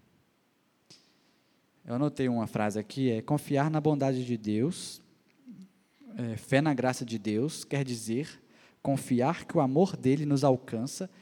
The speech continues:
mesmo que sejamos falhos." Né? Isso é ter fé nele também, não, não em nós mesmos. É, isso é diferente de pensamento positivo. Agora,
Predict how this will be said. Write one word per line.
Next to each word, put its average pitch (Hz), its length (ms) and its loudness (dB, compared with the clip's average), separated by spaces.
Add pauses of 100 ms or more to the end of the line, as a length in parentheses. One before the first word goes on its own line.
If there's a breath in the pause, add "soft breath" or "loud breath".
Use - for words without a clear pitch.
(160 loud breath)
mesmo 147 320 -4
que - 100 -14
sejamos 139 420 -6
falhos." - 640 -8 (680)
Né? 117 220 -8
Isso 123 180 -8
é 135 100 -6
ter 156 200 -8
fé 127 240 -6
nele 123 200 -6
também, 113 260 -8
não, 120 260 -10
não 120 180 -2
em 147 60 -2
nós 131 260 -6
mesmos. 104 460 -12 (1600 soft breath)
É, 101 680 -8
isso 110 220 -8
é 120 40 -2
diferente 113 380 -6
de - 80 -20
pensamento 117 460 -6
positivo. 123 540 -4
Agora, 131 260 -2